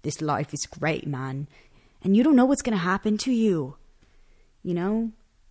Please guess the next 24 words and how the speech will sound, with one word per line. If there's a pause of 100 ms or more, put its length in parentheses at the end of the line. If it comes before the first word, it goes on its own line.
(340)
And (300)
there
was
times
where
I
wish
this
never
happened
to
me,
but
I
can
say (420)
I'm
very (260)
happy
that
it
did, (500)
because (840)
it's